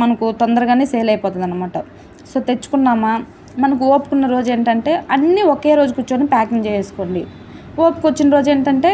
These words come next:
రెండో రోజు అన్నా లేదంటే మూడో రోజైనా, ఒక రోజు అంతా రెస్ట్ తీసుకొని రెండో రోజైనా లేదంటే మూడో రోజైనా వెళ్ళి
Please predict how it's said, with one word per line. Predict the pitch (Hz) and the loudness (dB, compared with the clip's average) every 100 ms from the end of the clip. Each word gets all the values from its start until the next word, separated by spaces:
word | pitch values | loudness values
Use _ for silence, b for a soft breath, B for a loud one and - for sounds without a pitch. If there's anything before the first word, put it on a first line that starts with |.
| 302 | 2
రెండో | 285 294 | 2 4
రోజు | 277 277 320 | 2 2 2
అన్నా | 339 453 294 | 2 2 0
లేదంటే | 254 254 240 | 0 2 2
మూడో | 240 247 | 2 0
రోజైనా, | 240 247 262 | 0 0 0
ఒక | 254 | 0
రోజు | 240 247 | -2 0
అంతా | 240 240 | 0 -2
రెస్ట్ | 240 233 | -4 -4
తీసుకొని | 247 262 262 392 226 | -4 -2 -2 -2 -2
రెండో | 226 233 | -2 0
రోజైనా | 240 247 269 302 | -2 -2 -2 -2
లేదంటే | 226 220 220 | -2 -4 -4
మూడో | 214 226 226 | -2 -2 -4
రోజైనా | 220 233 339 - B B B 254 | -2 -2 -4 -6 B B B -2
వెళ్ళి | 262 302 | 2 0